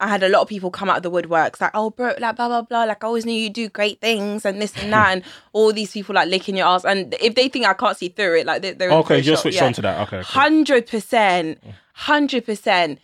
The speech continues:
Speaker 1: Even I've seen guys that I've dated coming back like, "Oh, yeah, like, I saw you, this and that, how you doing, blah, blah, blah." Like, I, I'm not here for it. Like, miss me with all that shit. Like, I'm
Speaker 2: Well, man can't say, "Hey, stranger," anymore.
Speaker 1: Oh my,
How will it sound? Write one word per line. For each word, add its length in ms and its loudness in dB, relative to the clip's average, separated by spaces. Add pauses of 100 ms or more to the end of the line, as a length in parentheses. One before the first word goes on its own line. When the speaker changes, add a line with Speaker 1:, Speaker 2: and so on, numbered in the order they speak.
(140)
Speaker 1:
Even 280 0
I've 160 2
seen 160 -6
guys 300 2
that 120 0
I've 100 -2
dated 280 0
coming 260 -4
back 160 0
like, 220 0
"Oh, 140 4
yeah, 280 2
like, 180 0
I 80 -2
saw 160 -8
you, 80 -4
this 180 -10
and 100 -10
that, 140 -2
how 100 0
you 140 -2
doing, 220 -6
blah, 100 -4
blah, 100 -2
blah." 160 -2 (340)
Like, 160 0
I, 120 4
I'm 160 4
not 160 4
here 160 -2
for 220 -4
it. 60 -2
Like, 100 -4
miss 200 -6
me 100 -4
with 80 -4
all 120 0
that 160 2
shit. 320 -2
Like, 320 0 (240)
I'm 260 -6
Speaker 2:
Well, 300 4
man 160 2
can't 240 2
say, 260 2
"Hey, 140 2
stranger," 340 0
anymore. 380 -6 (380)
Speaker 1:
Oh 380 4
my, 400 2